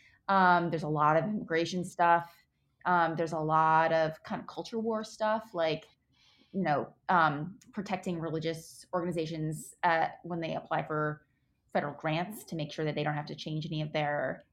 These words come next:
employment <laughs> preferences, which allows them to dis-, discriminate. Um, so, uh,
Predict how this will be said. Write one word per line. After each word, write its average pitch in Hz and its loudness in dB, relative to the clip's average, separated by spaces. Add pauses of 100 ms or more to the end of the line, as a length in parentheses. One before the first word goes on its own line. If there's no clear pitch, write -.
(120)
employment 180 -2 (240)
<laughs> 247 4
preferences, 226 0
which - -10
allows 156 0
them 156 -4
to 151 -4
dis-, 151 -10 (220)
discriminate. 160 -6 (500)
Um, 175 6 (320)
so, 196 8 (100)
uh, 180 6